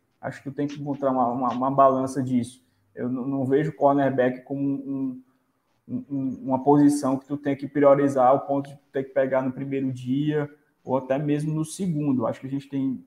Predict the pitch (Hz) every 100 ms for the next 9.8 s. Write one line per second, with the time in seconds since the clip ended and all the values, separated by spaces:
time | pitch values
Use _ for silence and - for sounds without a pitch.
0 | _ - 147 143 139 131 135 143 143 139
1 | 127 120 117 - 113 117 117 113 117 113
2 | - - 120 113 - _ _ 123 - 127
3 | 131 127 117 82 73 - _ _ _ _
4 | - 131 - 127 98 127 131 127 131 131
5 | 131 120 127 123 156 165 147 151 151 117
6 | 113 113 123 151 170 185 226 147 107 110
7 | 127 156 175 165 160 147 131 131 156 147
8 | 156 - 143 143 - 123 139 139 135 135
9 | 131 123 131 180 208 - 131 120